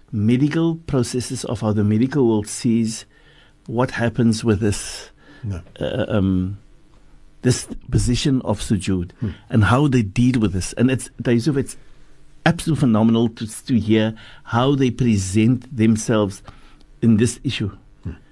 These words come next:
Speaker 1: and how they see themselves, subhanak, la hawla wa la quwwata illa billah. Yusuf, allow me to read it for you.
Speaker 2: Of course.
Speaker 1: Um, the, uh, beneficial, uh, beneficial effects.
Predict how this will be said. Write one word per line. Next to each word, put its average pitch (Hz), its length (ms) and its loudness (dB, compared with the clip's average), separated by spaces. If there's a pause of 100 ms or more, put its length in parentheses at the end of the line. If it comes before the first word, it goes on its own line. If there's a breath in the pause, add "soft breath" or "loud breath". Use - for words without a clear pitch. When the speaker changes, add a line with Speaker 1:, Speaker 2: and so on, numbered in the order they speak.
(140 loud breath)
Speaker 1:
and 113 120 2
how 117 100 4
they 117 120 4
see 117 220 0
themselves, 101 460 0
subhanak, 98 440 -2
la 98 80 -4
hawla 113 320 2
wa 104 60 -2
la - 20 -2
quwwata 110 440 -4
illa 82 140 -6
billah. - 260 -10 (480 loud breath)
Yusuf, 120 220 2
allow 113 240 2
me 131 140 4
to 127 140 -2
read 107 180 4
it 120 140 2
for - 120 0
you. 147 220 0
Speaker 2:
Of 131 220 -6
course. 98 380 -4 (400 loud breath)
Speaker 1:
Um, 110 460 2 (480)
the, 117 320 2 (400)
uh, 120 240 4
beneficial, 131 760 2 (120)
uh, 110 460 0 (340)
beneficial 139 560 2
effects. - 460 -6